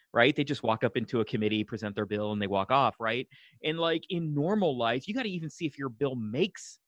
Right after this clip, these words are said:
the agenda. Like, that's a huge deal. Is my bill even on the agenda? Is it gonna come up today? Like, half of your time is spent in another committee watching another bill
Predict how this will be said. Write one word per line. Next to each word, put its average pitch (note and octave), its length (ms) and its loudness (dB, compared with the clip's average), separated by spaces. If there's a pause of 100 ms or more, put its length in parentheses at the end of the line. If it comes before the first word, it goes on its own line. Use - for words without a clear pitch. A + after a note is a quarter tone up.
the A#2 100 -2
agenda. B2 600 -2 (400)
Like, C#3+ 100 2
that's A3+ 240 0
a G3+ 60 -4
huge C#3+ 320 -4
deal. A#2 200 -2
Is C3+ 120 -4
my C3+ 100 0
bill G#3 240 4
even E3 180 0
on C#3 140 2
the B2 120 0
agenda? G#2 460 2
Is F#3 140 6
it A#3 60 2
gonna F#3+ 160 2
come D3 180 0
up A2 140 4
today? F#2+ 360 0 (300)
Like, D3 220 6
half F#3+ 220 4
of A3+ 100 -4
your F#3 140 6
time D#3+ 520 -2
is B2+ 140 -4
spent C#3 500 -2
in B2 100 -6
another C3 300 0
committee A#2 380 -4
watching A2+ 340 -2
another C3+ 320 0
bill G#2 340 -4